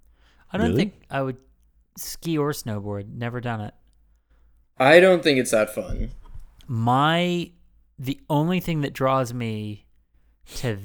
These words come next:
Speaker 1: that sort of whole motif is big wooden lodge, big wooden lodge, super high ceilinged, uh, uh, lo-, like, lodge area, big roaring
Speaker 3: Mm-hmm.
Speaker 1: fire, warm,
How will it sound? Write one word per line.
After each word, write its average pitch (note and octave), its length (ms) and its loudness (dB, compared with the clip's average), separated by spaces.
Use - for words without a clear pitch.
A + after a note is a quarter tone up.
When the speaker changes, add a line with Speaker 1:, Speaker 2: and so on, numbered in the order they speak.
Speaker 1:
that A2 500 -2
sort A2+ 280 -8
of G2+ 120 -8
whole A2+ 580 -4
motif G#2+ 920 -8
is G#2+ 480 -2
big C#3 420 -2
wooden D3 300 0
lodge, A2 640 -4
big C#3 180 4
wooden C#3 300 -2
lodge, A#2 460 -2
super - 480 -6
high C3+ 240 -2
ceilinged, B2 800 -6
uh, A2 300 -4
uh, A2 340 -2
lo-, B2 320 -10
like, A#2 260 -10
lodge A2+ 400 -2
area, G2+ 500 -8
big C3 220 -4
roaring C3 280 0
Speaker 3:
Mm-hmm. C3 80 -4
Speaker 1:
fire, G#2+ 500 -4
warm, A#2 720 0